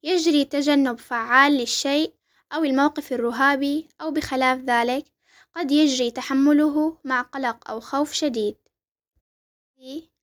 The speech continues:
الخوف أو القلق لا يقارن بالخطر الفعلي الذي يمثله الشيء، الموقف الرهابي، والسياق الثقافي والاجتماعي.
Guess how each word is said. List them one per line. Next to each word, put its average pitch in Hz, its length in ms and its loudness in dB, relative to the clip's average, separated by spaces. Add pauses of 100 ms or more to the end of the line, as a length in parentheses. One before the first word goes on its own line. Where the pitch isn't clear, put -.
(340)
الخوف 330 480 2
أو 302 160 2
القلق 269 500 -2 (160)
لا 330 180 2
يقارن 311 520 2
بالخطر 269 400 -6
الفعلي 254 720 -4
الذي 247 380 -2
يمثله 285 560 0
الشيء، 233 460 -2 (640)
الموقف 262 540 -8
الرهابي، 269 840 0
والسياق 254 580 -4
الثقافي 285 720 -6
والاجتماعي. 240 1000 -6